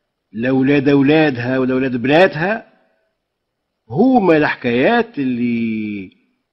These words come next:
حكاتهم لنا مماتنا وقت اللي كنا صغار، واللي يحكيوا فيهم اليوم العزايز لحفادهم. مش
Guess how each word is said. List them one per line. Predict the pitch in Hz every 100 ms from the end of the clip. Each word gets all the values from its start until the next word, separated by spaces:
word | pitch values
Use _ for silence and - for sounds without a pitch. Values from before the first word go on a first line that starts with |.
| _
حكاتهم | 123 - - 170 180 - 175 190
لنا | 151 143 143
مماتنا | 135 147 196 202 170
وقت | 160 151 -
اللي | 131
كنا | 127 123 113
صغار، | - 107 - _ _ _ _ _ _ _ _ _ _ -
واللي | 104 156 160 139
يحكيوا | 131 - - 143 135
فيهم | 107 135 120 98 104
اليوم | 101 98 156 180 175 160 - _ _ _ _ 139
العزايز | 127 90 85 127 156 165 165 - _ 135
لحفادهم. | 131 131 104 - - - _ _ _ _ _ _ _ _ _ _ _ _ 262
مش | 269 254